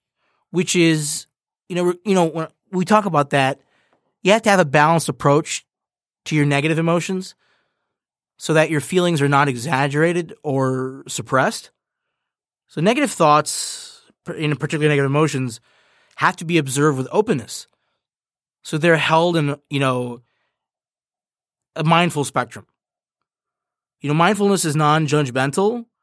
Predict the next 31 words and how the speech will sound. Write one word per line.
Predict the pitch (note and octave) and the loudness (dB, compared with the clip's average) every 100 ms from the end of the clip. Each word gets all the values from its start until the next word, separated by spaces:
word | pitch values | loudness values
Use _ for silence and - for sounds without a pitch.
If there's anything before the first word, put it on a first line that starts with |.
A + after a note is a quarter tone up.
| _ _ _ _ _ _ _ _ - | _ _ _ _ _ _ _ _ -16
It's | C3+ D3+ | -6 -2
a | |
receptive | C#3+ E3+ D#3 F3 | 0 0 0 -4
s-, | D3+ - - - | -4 -6 -8 -6
state | - D3+ | 0 2
of | C3 | 2
mind | C#3 C#3 D3 D#3+ | 0 2 0 0
where | C#3 C3 B2+ B2 A#2+ A#2+ _ _ _ _ | 0 2 2 0 -2 -8 _ _ _ _
an | C3 | -8
individual | C3+ C3+ B2+ C#3 D3 C#3+ | -4 -2 -2 0 2 0
observes | C3 B2+ C3 D3+ D#3 C#3 B2+ A#2+ | -2 -4 2 4 4 0 -8 -10
their | C3+ B2+ | -8 -8
thoughts, | A#2 D#3 D3+ D3 - | -2 2 4 4 0
their | B2 | -6
feelings, | A2 D3 D3 C#3+ C3+ | -2 0 0 -2 -4
and | C3+ | -8
their | A#2+ | -12
prior | A#2 C3 C3 B2+ | -4 -2 0 -2
actions | A#2 B2+ - D3 D#3 - _ _ _ _ | -4 -4 -6 -8 -8 -14 _ _ _ _
without | C3 C#3 D#3 - | -6 0 0 2
trying | D3+ D#3 | 0 2
to | D3 | 2
deny | A#2+ B2+ B2 C3+ | 0 0 2 2
them, | D3+ | 0
suppress | C#3+ - - C3 - | -2 -4 0 0 0
them, | D3+ D3 D3 - _ _ | 0 0 -2 -10 _ _
or | C3+ | 0
even | F#3+ F#3+ C3+ | 2 0 -2
r-, | C3 A#2+ | -8 -10
repress | A2+ - F#3 - | -8 0 0 0
them. | - | -4